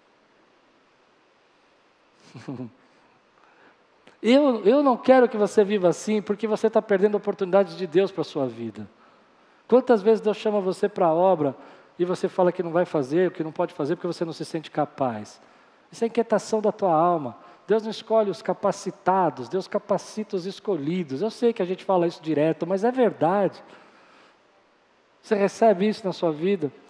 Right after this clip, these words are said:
Algumas coisas, aí vem a pergunta pra mim. Quando eu terminei tudo isso, de pensar tudo isso, Deus falou no meu coração: "Tá,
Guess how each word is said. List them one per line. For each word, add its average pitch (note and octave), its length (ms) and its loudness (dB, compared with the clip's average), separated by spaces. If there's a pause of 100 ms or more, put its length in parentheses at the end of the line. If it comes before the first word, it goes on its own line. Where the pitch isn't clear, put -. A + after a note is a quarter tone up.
(280)
Algumas A#3 580 4
coisas, F#3 440 4
aí B3 160 6
vem A#3+ 200 6
a A3+ 60 6
pergunta G3+ 440 4
pra E3 100 -2
mim. D3+ 140 0
Quando C4 180 2
eu C4 60 0
terminei A3 400 4
tudo A3 240 -2
isso, G#3+ 180 -2
de G3 60 -4
pensar G3+ 420 4
tudo F#3+ 220 -2
isso, G3 160 -2
Deus G3+ 180 2
falou G3+ 180 2
no G#3 60 0
meu G3+ 120 0
coração: F#3 500 2
"Tá, F3 300 4